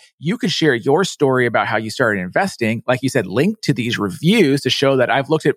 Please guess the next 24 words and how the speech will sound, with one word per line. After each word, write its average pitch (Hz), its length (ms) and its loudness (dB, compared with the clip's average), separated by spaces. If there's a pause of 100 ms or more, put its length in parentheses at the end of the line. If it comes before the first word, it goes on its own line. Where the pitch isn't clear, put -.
reviews 131 460 0
from 117 160 -6
multiple 127 380 0
companies. 185 520 0 (240)
Here's 127 220 2
my 107 120 0
personal - 420 -2
experience. 180 840 2 (280)
You 117 80 -2
know, 98 340 2
show 151 280 4
your 120 160 0
screenshots, 160 760 2
show 147 260 0
your 127 200 0
investment 131 520 0
returns, 131 580 0 (300)
talk 135 240 0
about 120 240 0
what's 107 200 -6
working, 139 420 0
what's 101 200 -6
not 127 200 2
working. 131 440 0